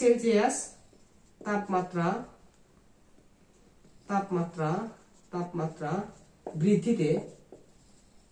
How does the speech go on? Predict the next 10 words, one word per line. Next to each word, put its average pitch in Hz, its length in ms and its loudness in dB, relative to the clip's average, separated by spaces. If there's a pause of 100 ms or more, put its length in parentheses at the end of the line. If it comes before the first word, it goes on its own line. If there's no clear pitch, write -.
(340)
বৃদ্ধিতে 175 540 2 (920)
জিরো 233 320 4
ডি-, - 160 -4 (720)
ভি 196 100 4 (100)
নট 285 140 8 (100)
আয়তনে, 190 360 4 (560)
ভি 175 100 4 (100)
নট 240 140 6 (100)
আয়তনে, 175 300 4 (100)
আগে 202 140 8